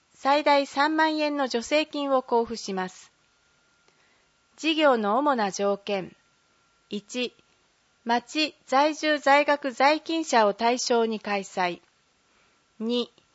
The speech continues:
広く一般から参加者を募る。三、町か教育委員会が共催、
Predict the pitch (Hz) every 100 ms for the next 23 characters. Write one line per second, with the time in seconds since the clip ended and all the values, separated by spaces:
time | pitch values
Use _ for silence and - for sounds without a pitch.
0 | _ _ _ - 330 320 311 214 208 -
1 | - 302 294 285 269 247 - 277 294 311
2 | - 220 190 - 190 196 175 151 - _
3 | _ _ _ _ _ _ _ - - 240
4 | 240 226 - _ _ _ _ - 226 254
5 | - - 285 - 285 311 320 - 311 311
6 | 311 - 233 202 196 - 226 226 226 226
7 | 208 202